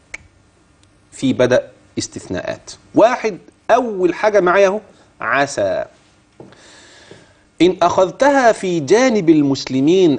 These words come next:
الذين كانت لهم أقارب يرجون منهم المودة والرحمة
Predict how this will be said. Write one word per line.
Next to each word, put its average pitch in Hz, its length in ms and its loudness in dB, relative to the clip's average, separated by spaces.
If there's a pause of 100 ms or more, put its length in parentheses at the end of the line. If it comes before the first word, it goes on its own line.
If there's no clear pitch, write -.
الذين 127 560 2
كانت 165 380 -4
لهم 147 300 -2 (120)
أقارب 143 680 2
يرجون 147 680 -2
منهم 143 500 0
المودة 120 840 0
والرحمة 120 680 -4